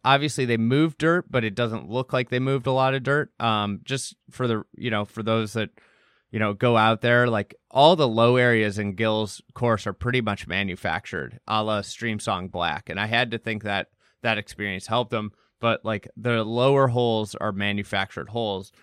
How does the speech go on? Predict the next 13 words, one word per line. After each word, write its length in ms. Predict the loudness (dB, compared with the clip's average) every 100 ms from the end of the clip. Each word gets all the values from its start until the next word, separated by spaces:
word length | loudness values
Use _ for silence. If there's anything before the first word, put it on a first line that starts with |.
| _
Where 160 | -4 -2
you 140 | 0
get 240 | 0 -2 -2
up 240 | -4 -2
on, 360 | -2 -2 -4 -6
on 160 | -6 -6
the 80 |
ridges, 480 | -2 -2 -2 -4 -4
those 260 | -4 -4 -2
are, 220 | -4 -6
those 280 | -8 -6 -6
are 100 | -6
less, 440 | -2 -2 -2 -10